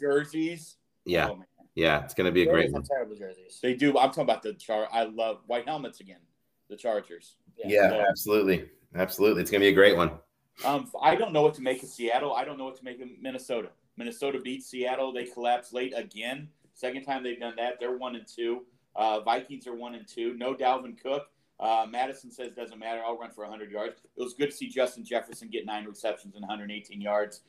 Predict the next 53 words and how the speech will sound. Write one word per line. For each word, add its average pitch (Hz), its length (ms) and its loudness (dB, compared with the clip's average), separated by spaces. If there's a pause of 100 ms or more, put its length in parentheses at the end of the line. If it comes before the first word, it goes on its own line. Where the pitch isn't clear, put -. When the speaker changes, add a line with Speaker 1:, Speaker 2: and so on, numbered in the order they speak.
(240)
Speaker 1:
Um, 107 220 4
Adam 135 240 4
Thielen 120 400 -8
is 98 140 -12
an 104 40 -12
absolute 101 460 -6
stud. 101 540 -2 (180)
Speaker 3:
Yeah. 104 140 -12 (220)
Speaker 1:
And, 113 280 -4
uh, 107 280 2 (360)
you 123 80 -10
know, 123 100 -2
Russ, 110 420 4
I, 117 260 -6
I, - 60 -6 (120)
their 131 160 -10
defense 127 420 -12
doesn't 123 320 -8
do 120 140 -6
much, 107 320 -6
man. 107 160 -6
I, 113 260 -2 (100)
we, 135 240 -10
we 156 120 -10
talked, 151 420 -2
Kev, 127 160 0
you 131 60 -4
and 131 100 -2
I 123 80 2
both 135 220 -4
talked 127 180 -2
about 127 140 -2
with 120 80 -8
Mike. 127 280 -4 (300)
Metcalf 120 400 -2
was 117 80 -16
gonna 120 180 -8
have 117 220 -4
a 113 60 -8
good 117 240 -8
day. 117 200 -4
He 120 80 -8
had 107 120 -2
a 104 40 -6
really 107 260 -4
good 113 120 -10
day, 110 100 -6
hundred 107 240 -10
seven 110 240 -6
yards 110 280 -6
with 107 140 -14
a - 100 -20
touchdown. 110 420 -10